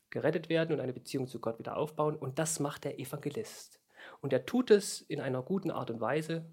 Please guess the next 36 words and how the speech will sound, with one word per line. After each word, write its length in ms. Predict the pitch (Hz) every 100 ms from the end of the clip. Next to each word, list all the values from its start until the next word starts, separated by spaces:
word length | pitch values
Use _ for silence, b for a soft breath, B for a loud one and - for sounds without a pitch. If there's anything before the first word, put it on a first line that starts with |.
| _
spricht 300 | - - -
er 60 | 110
Menschen 320 | 127 160 147
an 180 | 139 160
oder 240 | 127 131
verkündigt 640 | - - 135 160 160 160 -
im 200 | - 120
Zelt, 480 | - 123 156 - - _ _ _ _ _
pre-, 180 | - -
hält 200 | 123 117
eine 100 | 110
Predigt 760 | - 131 156 175 175 _ - _ _ _ _ _ _ _ _ -
oder 280 | 127 120
ist 100 | 104 113
auf 80 | -
der 60 |
Straße 400 | 110 123 143 175
unterwegs, 760 | 165 165 156 160 160 - - - _ _
um 160 | 127
genau 220 | 131 143
diese 340 | 165 202 233 208
Botschaft, 800 | 156 160 160 180 180 - - _ _ _ _ _ _
diese 240 | 147 123
rettende 260 | 139 165 151
Botschaft 400 | 147 143 147 139
den 100 | 123
Menschen 420 | 120 123 - 127
nahezubringen, 840 | 120 127 147 143 135 139 139 139 139 b b b b b -
um 140 | 135
sie 140 | 135
ins 160 | 131 113
Nachdenken 560 | 143 180 - 196 185 185
zu 140 | 165
bringen, 320 | 165 165 165
aber 260 | 123 117 110
auch 240 | 110 -